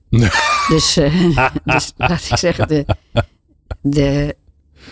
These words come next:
Speaker 2: het Hubrecht Instituut of, of, nee, de K N W, die huurt mij in voor een paar keer intervisie.
Speaker 1: Ja.
Speaker 2: Of de T U Twent-, T U Delft huurt mij in voor, en dat mag gewoon maar een aantal keren.
Speaker 1: Ja.
Speaker 2: En in die keren moet je dus doen. En, eh,
Speaker 1: Maar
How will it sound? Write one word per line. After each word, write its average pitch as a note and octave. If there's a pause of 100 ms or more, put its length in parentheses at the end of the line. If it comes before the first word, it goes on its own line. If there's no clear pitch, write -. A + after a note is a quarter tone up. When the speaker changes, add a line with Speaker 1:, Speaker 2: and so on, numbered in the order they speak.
(220)
Speaker 2:
het -
Hubrecht D#3+
Instituut D#3
of, -
of, - (200)
nee, D#3+
de C#3+
K -
N C#3+
W, D#3
die C#3+
huurt D3+
mij C#3
in D3
voor C#3
een B2+
paar C#3
keer C#3
intervisie. E3+ (200)
Speaker 1:
Ja. E2
Speaker 2:
Of C#3+
de C3+
T -
U C3
Twent-, D#3 (120)
T -
U C#3
Delft C#3+
huurt F3+
mij E3+
in F3+
voor, E3
en D#3+
dat -
mag E3+
gewoon C3+
maar A#2+
een B2+
aantal B2+
keren. D3 (360)
Speaker 1:
Ja. F2
Speaker 2:
En E3
in D3+
die C#3+
keren C#3+
moet C3+
je C3+
dus A#2+
doen. B2+ (100)
En, C3
eh, C3
Speaker 1:
Maar B2